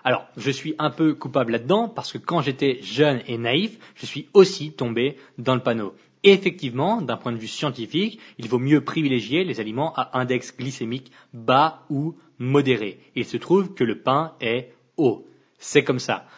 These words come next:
Maintenant, il n'y a pas de lien de cause à effet direct entre l'amplitude de la glycémie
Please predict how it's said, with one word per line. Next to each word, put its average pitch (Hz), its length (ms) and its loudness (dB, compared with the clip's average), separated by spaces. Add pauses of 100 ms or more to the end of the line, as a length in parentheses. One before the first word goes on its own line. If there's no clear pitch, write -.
(140)
Maintenant, 151 560 -2
il 120 80 -10
n'y 120 100 -4
a 113 60 -4
pas 139 280 0
de 117 120 -6
lien 123 260 -4
de 113 80 -6
cause 131 240 -4
à 127 60 -2
effet 123 260 -4
direct 131 600 -2
entre 117 240 -6
l'amplitude 156 720 -4
de 120 80 -2
la 107 100 -2
glycémie 131 560 -8